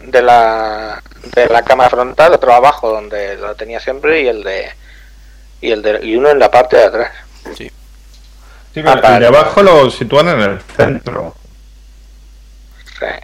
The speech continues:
Speaker 3: Digo, porque antes estaba en un lateral, que según fuera azul o no, eh, y dependiendo del modelo lo tapabas.
Speaker 1: Ah, el del, el del que está al lado del oído es para cancelación del, del
Speaker 2: Del ruido.
Speaker 1: ruido.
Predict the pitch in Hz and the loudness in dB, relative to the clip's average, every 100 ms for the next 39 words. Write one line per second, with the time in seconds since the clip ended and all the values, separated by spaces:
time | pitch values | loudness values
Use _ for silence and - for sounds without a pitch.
0 | - - _ - - - - - - - | -20 -20 _ -20 -20 -20 -20 -20 -20 -20
1 | - - - - - - - 113 120 104 | -20 -20 -20 -20 -20 -20 -12 -6 -4 -4
2 | - - 95 117 120 131 123 - 143 131 | -4 -8 -4 -2 0 -2 -2 0 2 4
3 | 127 120 107 - 127 123 131 98 - 101 | 2 2 0 0 2 2 0 -6 -4 -4
4 | 104 - 104 - 117 113 117 117 - - | -2 0 0 2 2 4 2 0 -6 -6
5 | 110 98 98 95 95 92 95 101 107 110 | -2 0 0 -2 -2 -2 0 2 4 4
6 | 110 107 107 117 113 92 95 107 98 90 | 6 4 6 4 4 2 2 4 2 0
7 | - - _ - - - - - - - | -8 -20 _ -20 -20 -20 -20 -20 -20 -20
8 | - 143 139 123 110 107 110 117 113 110 | -8 2 2 4 2 0 -2 -4 0 4
9 | 110 107 104 101 110 - 139 139 147 151 | 4 4 2 0 0 4 6 6 6 6
10 | 143 151 165 147 - 151 151 127 - 117 | 6 6 4 2 4 2 4 0 -2 -4
11 | 113 120 - 139 139 131 104 95 - - | -4 -8 -6 0 0 0 -2 -6 -14 -10
12 | 107 101 - 120 110 | -6 -6 -4 -4 -4